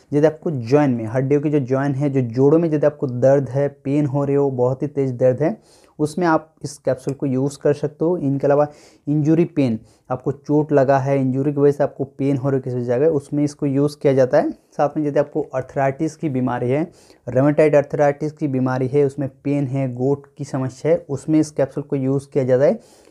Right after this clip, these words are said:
स्पोर्ट इंजरी में आपको किसी प्रकार दर्द की समस्या होता है, उसमें भी इस कैप्सूल को यूज़ किया जाता है। आपको मसल्स में पेन हो रही हो, उसमें इसको यूज़ किया जाता है। कमर में दर्द,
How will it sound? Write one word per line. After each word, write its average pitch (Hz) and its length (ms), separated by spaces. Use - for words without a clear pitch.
स्पोर्ट 214 480
इंजरी 165 400
में 170 120
आपको 156 280
किसी 147 260
प्रकार 151 180
दर्द 135 260
की 147 100
समस्या 139 380
होता 135 200
है, 135 180
उसमें 139 300
भी 160 60
इस 165 100
कैप्सूल 139 320
को 147 100
यूज़ 139 360
किया 139 140
जाता 127 220
है। 131 140
आपको - 180
मसल्स 135 500
में 156 180
पेन 143 200
हो 139 180
रही 139 80
हो, 139 100
उसमें 143 220
इसको 143 200
यूज़ 135 300
किया 139 140
जाता 135 240
है। 131 80
कमर 135 360
में 139 180
दर्द, 131 300